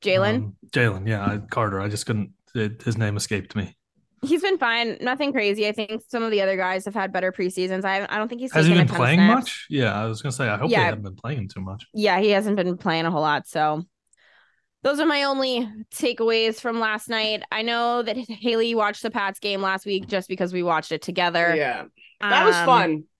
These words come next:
Speaker 3: by the way.
Speaker 1: yeah.
Speaker 3: I did have a good time.
Speaker 1: Yeah. So Haley and I, did we talk about Bill and the n-, number zero?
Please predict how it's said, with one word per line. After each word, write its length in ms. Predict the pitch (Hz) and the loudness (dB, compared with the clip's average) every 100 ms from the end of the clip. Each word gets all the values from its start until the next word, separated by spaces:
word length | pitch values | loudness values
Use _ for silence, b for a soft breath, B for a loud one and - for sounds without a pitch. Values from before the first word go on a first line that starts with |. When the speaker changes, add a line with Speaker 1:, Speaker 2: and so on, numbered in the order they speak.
| _ | _
Speaker 3:
by 140 | 185 170 | -2 0
the 100 | 156 | 0
way. 100 | 151 | 2
Speaker 1:
yeah. 200 | 208 175 | 2 0
Speaker 3:
I 60 | 180 | -2
did 160 | 220 | -2
have 120 | 208 | -4
a 40 | 175 | -4
good 160 | 160 | -6
time. 360 | 165 156 139 151 _ B B | -6 -6 -6 -10 _ B B
Speaker 1:
Yeah. 440 | 254 254 196 156 - _ - | -4 0 2 0 -2 _ -16
So 240 | - 302 311 | -4 0 2
Haley 280 | 320 349 | 0 0
and 100 | 415 | 0
I, 240 | 440 440 - | 0 -2 -4
did 120 | 277 | -4
we 100 | 330 466 | -2 0
talk 240 | 453 453 | -2 0
about 320 | 427 427 254 | -2 -2 -2
Bill 240 | 269 285 277 | -2 0 0
and 280 | 262 262 | -2 -4
the 60 | 254 | -4
n-, 200 | 254 240 | -4 -4
number 320 | 262 262 254 254 | -2 -2 -2 -2
zero? 500 | 247 247 240 247 | -2 0 0 -4